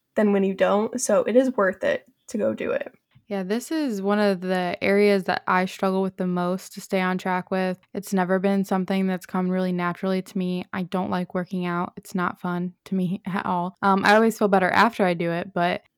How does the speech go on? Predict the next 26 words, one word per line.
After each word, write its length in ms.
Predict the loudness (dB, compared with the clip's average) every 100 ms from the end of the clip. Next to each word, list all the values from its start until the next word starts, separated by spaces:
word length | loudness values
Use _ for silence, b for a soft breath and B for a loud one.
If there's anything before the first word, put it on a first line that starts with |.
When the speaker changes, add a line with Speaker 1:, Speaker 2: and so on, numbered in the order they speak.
| -4
Speaker 2:
I, 160 | -2 -2 -6 _ 0
in 140 | 4
the 80 | 6
moment, 520 | 6 4 4 2 0 -6
it's 240 | -6 -2
not 240 | 0 0
something 220 | 0 -2 0
that 100 | 0
I 60 |
ever 180 | -2 -2
wanna 200 | -4 -4
do. 420 | -4 0 0 0
But 340 | 2 2 2 -2 -14 _ _ _
I 360 | 0 2 2 0
am 420 | 0 2 2 0 0
on 200 | 2 2
track 400 | 2 2 2 0
with 300 | -2 -2 -2
my 120 | -2
goals. 360 | 2 0 0 0
So 300 | -2 -2 -4
if 80 | 0
you 60 |
guys 220 | 4 4 4
remember 340 | 2 4 4
back, 240 | 4 2